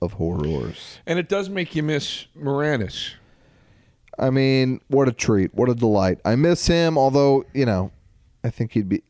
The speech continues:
Speaker 1: I've seen him recently. Like, he, he went on the Today Show with, like, some cowboy songs he had written,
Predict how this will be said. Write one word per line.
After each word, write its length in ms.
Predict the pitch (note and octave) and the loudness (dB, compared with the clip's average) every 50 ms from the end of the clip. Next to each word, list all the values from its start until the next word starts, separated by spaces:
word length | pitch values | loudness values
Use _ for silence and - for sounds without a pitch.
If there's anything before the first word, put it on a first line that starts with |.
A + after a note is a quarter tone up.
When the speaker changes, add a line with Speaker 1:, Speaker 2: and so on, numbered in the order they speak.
| _ _ - | _ _ -4
Speaker 1:
I've 140 | A2 G#2 - | -4 -4 -2
seen 240 | - B2 A2+ G#2 | -2 -2 0 0
him 180 | F#2 F#2+ F2 F2 | 0 -2 -2 -2
recently. 460 | F2 F2 - - F2 E2 E2+ F2+ E2+ | -2 -2 -2 -4 -6 -4 -4 -4 -4
Like, 180 | E2 D#2+ E2+ - | -4 -4 -6 -4
he, 220 | - A2 G#2+ - - _ - - - _ _ _ _ _ _ | -2 -2 -2 -4 -6 _ -20 -20 -20 _ _ _ _ _ _
he 100 | - - | -2 0
went 140 | C3+ C3+ C#3 C3+ | 2 2 2 2
on 60 | C3 | 0
the 100 | A#2 - | 0 0
Today 300 | - A2+ A2+ A2+ A2+ A2 | 0 2 4 4 4 2
Show 340 | - - - A#2 A2 G#2+ G#2+ | 2 2 2 2 4 4 4
with, 200 | G#2 G2 - G2 | 2 0 0 -2
like, 160 | G2+ G2 - | -2 -2 -4
some 300 | - - F#2 F2+ F2+ - - _ _ _ - _ _ _ _ _ _ - | -4 -4 -4 -4 -6 -8 -12 _ _ _ -20 _ _ _ _ _ _ -4
cowboy 520 | - - - G2+ A#2 B2 B2+ B2+ B2+ B2+ B2 | -4 0 0 2 2 2 2 4 4 2 2
songs 480 | - - C3 B2+ B2+ B2+ C3+ C3 - | 0 0 0 0 0 0 -2 -2 0
he 60 | - | 0
had 140 | C3+ B2+ A#2+ | 0 0 2
written, 360 | B2+ C3 C3 C3+ C#3 C3+ B2+ | 0 0 0 -2 -4 -6 -6